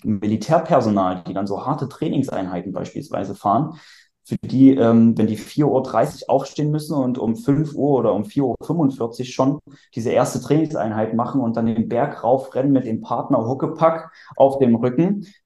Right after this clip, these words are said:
dann ist das schmerzhaft. Es ist painful und die wollen, eigentlich wollen die nicht. Und da sie wissen oder gelernt haben, wie der, wie der Körper funktioniert,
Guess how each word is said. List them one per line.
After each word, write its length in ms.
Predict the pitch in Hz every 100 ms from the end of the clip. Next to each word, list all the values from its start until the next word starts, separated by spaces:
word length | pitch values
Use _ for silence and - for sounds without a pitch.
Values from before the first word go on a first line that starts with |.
| _
dann 220 | - 117 117
ist 200 | 139 -
das 460 | 147 - - _ _
schmerzhaft. 760 | - - 160 202 202 95 - -
Es 240 | 76 123
ist 280 | 139 - -
painful 600 | - 160 214 208 104 85
und 180 | 98 113
die 140 | 117
wollen, 280 | 123 139 135
eigentlich 400 | - 160 - -
wollen 180 | 151 208
die 80 | 160
nicht. 400 | 101 - - - _ _ _ _
Und 320 | - 127 135 135 135 _ _ _ _ _ -
da 200 | 123 120
sie 280 | 117 113
wissen 600 | 135 226 - 151 123 - -
oder 500 | 110 107 107 117 -
gelernt 500 | 107 101 160 240 -
haben, 300 | 98 98 -
wie 60 | 98
der, 220 | 85 -
wie 80 | 98
der 220 | 92 92
Körper 300 | 120 113 101
funktioniert, 760 | - 101 - 107 190 101 -